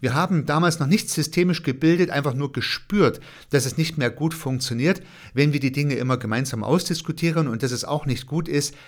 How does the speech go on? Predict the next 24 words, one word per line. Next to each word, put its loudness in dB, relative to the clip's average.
wenn 0
jeder 2
mit -4
jedem -2
Thema 0
zu -4
jedem -2
kommen -2
kann. -4
Es -2
hat 2
sich -2
also 0
auf 2
dem -2
Weg 2
der 4
Strukturierung 0
der -4
Organisation -2
angeboten 0
und -8
erforderlich -2
gemacht, -4